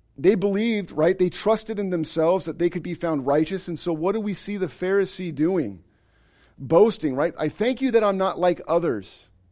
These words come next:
right? But I do this and I do that and I do this," right? And they were pleased with themselves. So self-righteousness,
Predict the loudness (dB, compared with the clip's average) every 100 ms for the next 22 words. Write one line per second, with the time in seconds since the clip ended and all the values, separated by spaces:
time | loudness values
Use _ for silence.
0 | _ _ _ _ _ _ _ _ _ 0
1 | 2 2 2 2 0 4 8 8 6 0
2 | -4 -2 -2 0 2 2 0 -2 -4 -2
3 | -2 0 0 -2 -2 0 -2 -6 _ _
4 | _ _ _ _ _ _ _ 0 2 0
5 | 0 0 0 -2 0 2 0 -2 -6 -6
6 | -8 -8 -8 -8 -14 -20 -20 _ _ _
7 | _ _ _ _ _ _ _ _ _ _
8 | _ _ _ _ _ _ _ _ _ _
9 | _ _ -6 -4 4 4 4 4 2 2
10 | -4 -6 -4 -4 -6 -12